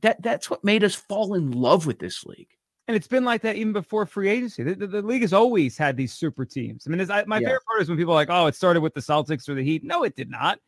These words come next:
Speaker 2: The Cel-, I mean, it, it started with the Celtics in the eighties. It started with the Celtics, and the s-, super teams have always been part of the N B A.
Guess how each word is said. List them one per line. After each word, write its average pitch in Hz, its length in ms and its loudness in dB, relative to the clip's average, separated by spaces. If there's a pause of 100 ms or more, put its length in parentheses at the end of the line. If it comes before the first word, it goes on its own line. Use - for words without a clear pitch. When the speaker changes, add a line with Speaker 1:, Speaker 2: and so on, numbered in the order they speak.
(200)
Speaker 2:
The 262 80 -4
Cel-, 294 220 2
I 294 40 -6
mean, 233 200 -6
it, 214 160 -6
it - 120 -4
started 302 240 0
with 247 80 -4
the 202 80 -6
Celtics 233 380 0
in 208 80 -6
the 196 120 -2
eighties. 226 380 0
It 165 60 -8
started 240 220 -2
with 208 80 -8
the - 100 -2
Celtics, 214 200 0
and 196 80 -6
the 190 80 -6 (100)
s-, - 80 -14
super 294 300 -2
teams 240 240 -4
have 196 220 -4
always 220 320 -2
been 180 140 -6
part 185 180 2
of 160 80 -2
the 156 120 -2
N 151 120 0
B 143 180 0
A. 135 200 2